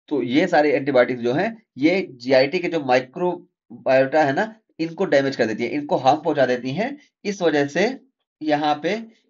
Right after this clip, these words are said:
ये Clostridium difficile जो होता है आसानी से रह जाता है और ये cause कराता है pseudomembranous colitis, ठीक है, तो ये हो गया। और associated with पीपीआईज, तो proton pump inhibitor से ये associate होता है।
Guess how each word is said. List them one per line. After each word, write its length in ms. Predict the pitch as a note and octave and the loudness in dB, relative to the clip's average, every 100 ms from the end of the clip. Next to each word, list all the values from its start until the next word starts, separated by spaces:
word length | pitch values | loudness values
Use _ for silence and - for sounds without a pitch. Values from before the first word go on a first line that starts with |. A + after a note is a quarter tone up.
| C3 | -2
ये 220 | D#3+ F#3 | -2 0
Clostridium 800 | D3+ C3+ C3+ - C#3+ C#3+ D3 F3+ F3+ - _ C3+ | 0 0 0 -2 -2 2 2 2 -2 -16 _ -10
difficile 560 | C3+ C3 A#2+ C#3+ F3 | -8 -8 -8 -4 -2
जो 60 | D#3+ | 0
होता 200 | B2+ D#3+ | 0 0
है 40 | - | -2
आसानी 300 | A#2+ B2 C#3+ | -2 -2 -2
से 160 | D#3 C#3+ - - | -2 -4 -6 -8
रह 100 | C#3 | -2
जाता 260 | D3+ D3+ F3+ | 0 0 -2
है 160 | A3 A3 _ - | -4 -10 _ 0
और 280 | C3 C3+ G#2+ - - | 2 2 -4 -14 -14
ये 340 | C3 C#3+ G3 A3+ - _ _ - | -6 -2 -4 -6 -18 _ _ -2
cause 220 | C3+ C3 - | 2 2 0
कराता 320 | B2 A2+ B2 | 0 2 2
है 120 | C#3 G#3+ A#3 | 0 0 -4
pseudomembranous 840 | - C3+ B2 B2+ B2 A#2 C3 E3+ | -10 -4 -2 -2 -4 -4 -4 -4
colitis, 440 | - G2+ F#2+ G2 G2 | -4 -4 -2 -6 -8
ठीक 100 | F3 | -6
है, 80 | |
तो 120 | F#3 B2+ | -6 -6
ये 180 | A#2+ C3 | -6 -6
हो 140 | C#3 | -4
गया। 240 | C#3+ F#3 A3 _ _ - | -2 -2 -4 _ _ -6
और 460 | A#2+ A#2 A#2 A2+ A#2 | 2 4 4 2 0
associated 520 | C#3 D3+ C#3+ E3 F3 | -2 0 -2 -2 -6
with 140 | F3 F#3 | -6 -2
पीपीआईज, 500 | D3+ B2+ A2+ G#2+ G2 _ | -2 2 2 2 -4 _
तो 160 | C#3 B2+ - | -4 -4 -4
proton 320 | B2+ C3+ C#3+ | -2 0 0
pump 140 | C#3+ | -4
inhibitor 340 | G#2+ A#2+ B2+ B2 | -8 -8 -8 -10
से 160 | D#3+ | -10
ये 120 | F#3+ F3 | -8 -6
associate 460 | A2 A2 G2 B2 | -8 -12 -10 -6
होता 240 | D3 C#3+ D#3+ | -6 -2 0
है। 220 | G3+ B3 | 0 -2